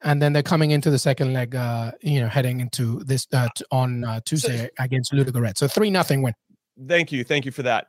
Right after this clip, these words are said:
Speaker 2: So, so remember John Dahl Tomasson, the, the
Speaker 1: Yep.
Speaker 2: famous Danish player? So he coaches Malmo now.
Speaker 1: That's
Speaker 2: And
Speaker 1: crazy.
Speaker 2: yeah, and, and, uh,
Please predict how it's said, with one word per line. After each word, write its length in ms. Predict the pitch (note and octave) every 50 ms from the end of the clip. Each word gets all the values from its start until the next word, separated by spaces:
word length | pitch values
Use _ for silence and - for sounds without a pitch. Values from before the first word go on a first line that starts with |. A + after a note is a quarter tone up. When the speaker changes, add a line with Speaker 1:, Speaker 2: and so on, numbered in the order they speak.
| _ _ _
Speaker 2:
So, 240 | - - G3 F#3+ F#3+
so 220 | E3 - G#3 F#3+
remember 480 | F#3 D#3 A2+ - - F3 G#3 A3+ A3 F3+
John 320 | C#3 C3 F#3 F#3 F#3 F3+
Dahl 240 | E3+ F3 F3 E3+ D#3
Tomasson, 580 | - D#3 E3 E3+ F3+ F3+ - G3 G3 G#3 G#3 _ _ _ _ _ _ _ _
the, 220 | B2 C#3+ D3 D3
the 80 | C#3+ D3
Speaker 1:
Yep. 100 | D#3 -
Speaker 2:
famous 240 | E3+ D#3+ D#3 D#3 C#3
Danish 280 | _ D#3 D#3+ E3+ D#3+
player? 140 | - F#3 C#3
So 140 | D3 - D#3+
he 160 | C#3 D#3+ G#3
coaches 580 | - - F3 E3 E3 - C#3 B2+ A2+ - - - _
Malmo 340 | - A#2+ A#2+ A#2 A2+ A2+ A2
now. 300 | A2 G#2+ G#2 G#2 A#2+ D3+ _ _ _ _ _ _ _ _
Speaker 1:
That's 180 | E3+ G3 D3 D3+
Speaker 2:
And 440 | D3+ D3+ D3+ D3+ D3+ D3 D3 D3 D3+
Speaker 1:
crazy. 140 | D3+ D3 - _ _ _ _ _ _ _ _ _ _ _ _
Speaker 2:
yeah, 280 | C3 D3+ G#3+ G#3 F3 C3+
and, 220 | D3 E3 F3 E3 D#3
and, 380 | F3 F3+ F#3 F3 F3+ D#3 C#3+ F#3+
uh, 440 | F#3 F#3 F#3 F#3 F#3 F#3 F3+ F3+